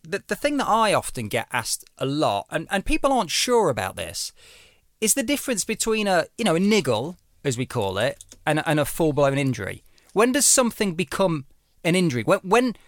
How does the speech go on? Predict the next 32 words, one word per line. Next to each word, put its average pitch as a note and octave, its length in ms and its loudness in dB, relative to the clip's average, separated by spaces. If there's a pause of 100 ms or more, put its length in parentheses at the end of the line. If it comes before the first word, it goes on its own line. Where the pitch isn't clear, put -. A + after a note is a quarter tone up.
(100)
when A#3 180 4
should A#3 220 0
we G#3 120 -2
be F#3+ 180 -2
starting F3 540 2
to C#3+ 100 -6
take D#3+ 440 -2 (200)
some D3 180 -2
positive C#3+ 380 -2
steps - 280 -2
to C#3+ 80 -4
maybe C#3 220 0
seeing D3 380 0
an C3 80 0
expert C3 420 -2
like B2+ 160 -6
yourself, G3+ 600 0 (760)
to F3+ 320 2
remedy F3 420 2
what's C3+ 240 0
going C#3 320 0
on? G2 340 0
What, F#3+ 180 -4
what G#3+ 120 0
are D#4 40 2
the C#4+ 80 0
warning C#4 340 2
signs? G#2 320 -4
What's F3 160 -2
your C4+ 100 -2
thoughts, B2 300 -2
man? C#3+ 200 -6